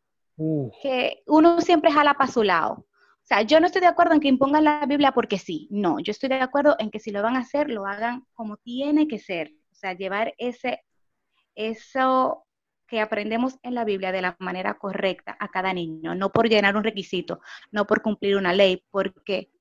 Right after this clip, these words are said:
Speaker 2: no se trata de eso. Yo creo que la religión, el cristianismo,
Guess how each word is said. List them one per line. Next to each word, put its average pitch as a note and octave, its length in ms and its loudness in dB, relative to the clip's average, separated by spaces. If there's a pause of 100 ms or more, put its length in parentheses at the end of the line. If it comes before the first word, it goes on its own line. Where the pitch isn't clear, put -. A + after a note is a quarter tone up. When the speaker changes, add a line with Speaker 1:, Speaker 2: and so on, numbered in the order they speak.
(120)
Speaker 2:
no A3+ 160 -2
se C4 140 0
trata G3+ 360 0
de F#3+ 440 0
eso. G3+ 280 -14 (100)
Yo F#3+ 200 -12
creo A3 260 0
que A3 220 0
la F#3+ 160 0
religión, G3 580 0
el F#3 120 -8
cristianismo, F#3 680 -8